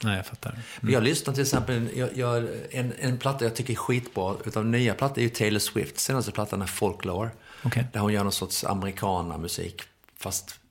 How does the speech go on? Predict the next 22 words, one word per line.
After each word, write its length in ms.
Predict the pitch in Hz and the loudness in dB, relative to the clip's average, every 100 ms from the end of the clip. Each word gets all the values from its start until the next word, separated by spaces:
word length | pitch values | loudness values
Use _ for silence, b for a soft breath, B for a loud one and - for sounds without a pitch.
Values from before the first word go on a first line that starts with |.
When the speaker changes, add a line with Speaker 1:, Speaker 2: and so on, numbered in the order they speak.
| - | -16
Speaker 2:
man 300 | 92 92 92 | -10 -8 -6
hör 200 | 101 90 | -4 -2
ju 100 | 92 | -2
än 100 | 87 | -4
att 120 | 92 | -8
det 80 | 90 | -8
är 40 | |
hon 220 | 98 87 | -6 -6
ändå 160 | 98 107 | -4 -6
på 120 | - | -6
något 60 | 92 | -8
sätt. 120 | 92 | -6
Men 100 | 98 | -4
det, 80 | 110 | -4
det, 200 | 104 117 | -2 -2
det 280 | 113 123 113 | 0 2 2
är 40 | |
häftigt. 480 | 107 127 - 110 - | 0 -2 -2 -6 -6
Det, 240 | - 120 117 | -4 -2 0
det 60 | 120 | 2
är 80 | 117 | 2
gjort 540 | 110 123 117 - - | 2 -2 -4 -10 -12